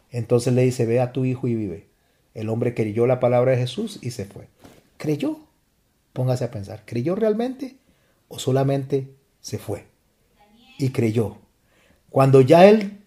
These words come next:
descendía, sus siervos salieron para recibirle y le dieron nuevas diciendo, "Tu hijo vive". Escuche esta maravilla.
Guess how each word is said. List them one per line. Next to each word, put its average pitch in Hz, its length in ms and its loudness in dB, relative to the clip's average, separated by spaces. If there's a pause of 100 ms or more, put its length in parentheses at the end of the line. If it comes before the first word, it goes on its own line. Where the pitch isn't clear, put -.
descendía, 127 680 0 (580)
sus 131 220 -4
siervos 147 340 4
salieron 143 340 2
para 139 200 2
recibirle 151 720 -2 (320)
y 123 80 0
le 120 100 4
dieron 131 380 2
nuevas 131 320 0
diciendo, 101 480 -8 (720)
"Tu 131 200 4
hijo 139 280 2
vive". 98 320 -6 (480)
Escuche 165 720 0
esta 147 580 6
maravilla. 110 720 -2